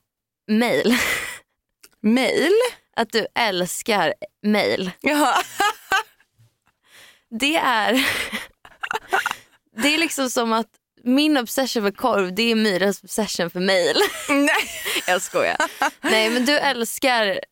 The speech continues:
Speaker 1: att ha st-, struktur. Det
Speaker 2: Mm.
Speaker 1: gör jag med, men du vill gärna ha liksom,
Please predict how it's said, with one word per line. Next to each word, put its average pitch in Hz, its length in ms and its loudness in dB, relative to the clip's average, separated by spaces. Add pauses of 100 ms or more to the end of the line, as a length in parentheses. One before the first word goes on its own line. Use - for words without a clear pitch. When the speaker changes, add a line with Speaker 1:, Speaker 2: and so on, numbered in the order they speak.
Speaker 1:
att 208 180 -4
ha 180 340 2 (340)
st-, - 380 -14
struktur. 202 720 -2
Det 233 160 -2 (400)
Speaker 2:
Mm. 269 120 4
Speaker 1:
gör 240 140 2
jag 180 160 2
med, 214 320 0
men 185 420 0 (320)
du 226 120 2
vill 214 160 2
gärna 190 220 0
ha 165 260 0
liksom, 156 540 -4